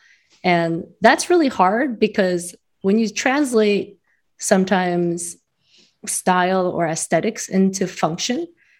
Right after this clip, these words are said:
they're not always obvious until you have discussions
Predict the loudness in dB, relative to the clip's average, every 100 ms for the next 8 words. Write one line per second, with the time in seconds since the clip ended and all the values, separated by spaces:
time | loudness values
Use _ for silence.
0 | _ _ -2 0 4 2 2 2 0 0
1 | -4 -6 -4 -6 -6 -8 -8 -2 -2 0
2 | -2 0 -4 -2 0 0 0 -2 -4 -8
3 | -6 -2 -2 -2 -2 -4 -8 -14